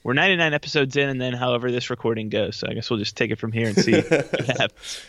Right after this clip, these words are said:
Speaker 2: I got faith in us, brother. This far in, we can pull this one off.
Speaker 1: Hey, it is Monday today, the tenth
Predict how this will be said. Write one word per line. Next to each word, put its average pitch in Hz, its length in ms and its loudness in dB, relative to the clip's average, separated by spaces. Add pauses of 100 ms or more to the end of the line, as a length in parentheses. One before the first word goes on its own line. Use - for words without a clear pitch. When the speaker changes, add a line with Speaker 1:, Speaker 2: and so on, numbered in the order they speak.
(120)
Speaker 2:
I 123 100 0
got 131 200 4
faith 123 260 2
in 123 100 0
us, 120 100 -2
brother. 120 280 0
This 127 180 2
far 131 240 8
in, 131 200 8
we 123 80 4
can 127 120 -4
pull 120 160 2
this 120 220 -2
one 113 120 -2
off. 113 220 -2 (1200)
Speaker 1:
Hey, 170 220 4
it 175 240 4
is 185 200 0
Monday 151 600 -2 (880)
today, 120 440 -4 (360)
the 123 220 0 (100)
tenth - 420 -4